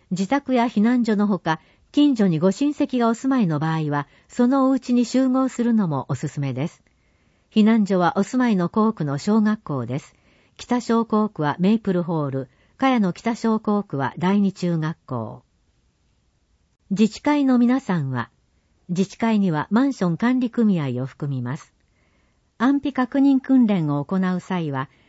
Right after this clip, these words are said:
新型コロナウイルスの感染防止対策をとっていただくようお願いします。一、黄色いハンカチを玄関先に出し、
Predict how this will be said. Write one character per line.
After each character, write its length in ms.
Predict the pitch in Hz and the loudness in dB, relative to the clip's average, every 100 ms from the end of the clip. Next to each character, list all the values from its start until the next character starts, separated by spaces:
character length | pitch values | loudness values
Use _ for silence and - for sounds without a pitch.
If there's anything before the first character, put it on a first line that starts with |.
| _ | _
新 240 | - 254 277 | 0 2 4
型 260 | 277 262 | 2 -2
コ 120 | 254 247 | -2 0
ロ 100 | 254 | 2
ナ 160 | 254 | 2
ウ 80 | 240 | 2
イ 60 | 208 | 2
ル 100 | 196 | 0
ス 140 | 160 | -2
の 120 | 147 | -4
感 220 | - 240 | 0 -2
染 200 | 240 247 | 0 2
防 220 | 233 220 240 | 2 2 -2
止 140 | - | -2
対 160 | 240 233 | -4 -2
策 320 | 185 - 160 | -6 -4 -4
を 80 | 156 | -2
と 140 | 220 | -4
っ 20 | |
て 160 | 220 175 | -2 -4
い 100 | 165 | -4
た 120 | 180 | -4
だ 120 | 180 | -6
く 140 | - 180 | -6 -4
よ 320 | 165 135 - | -4 -4 -6
う 40 | 139 | -4
お 20 | |
願 300 | 139 131 131 | -2 -4 -6
い 40 | |
し 180 | - 113 | -8 -8
ま 140 | 113 | -8
す。 200 | - _ _ _ _ _ _ _ _ _ _ _ _ | -10 _ _ _ _ _ _ _ _ _ _ _ _
一、 360 | 175 - 165 - _ _ _ _ _ _ _ _ _ _ | -12 -6 -8 -8 _ _ _ _ _ _ _ _ _ _
黄 200 | - 285 | 0 2
色 160 | 302 294 | 2 2
い 80 | 285 | 2
ハ 140 | 269 | 0
ン 80 | 254 | 0
カ 120 | 247 | -2
チ 240 | - 214 208 | -6 0 0
を 80 | |
玄 240 | 165 208 233 | 2 2 2
関 220 | 233 233 | 0 0
先 260 | 214 196 190 | -2 -2 -2
に 140 | 180 | -2
出 160 | 175 175 | -2 -6
し、 280 | 143 135 | -8 -8